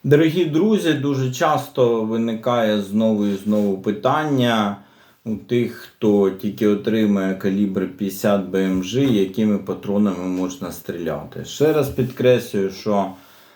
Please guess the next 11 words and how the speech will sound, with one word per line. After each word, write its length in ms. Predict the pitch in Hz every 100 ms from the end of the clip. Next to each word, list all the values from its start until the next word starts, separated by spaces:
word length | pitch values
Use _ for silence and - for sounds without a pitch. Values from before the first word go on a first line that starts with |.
| _ 123
найкращий 720 | 123 120 107 117 113 - 113
патрон, 500 | 113 104 110 107 101
який 260 | 98 104
на 140 | 101 98
сьогодні 580 | - 101 98 92 98 98
є, 340 | 143 185 -
це 180 | - 110
патрон, 520 | 101 101 - 107 98 92
е, 40 | 92 - _ _ _ _ _ 117 104 101 101 98 95 -
Хорнеді, 840 | 139 160 165 147 123 107 113 110 107
е, 420 | 104 101 98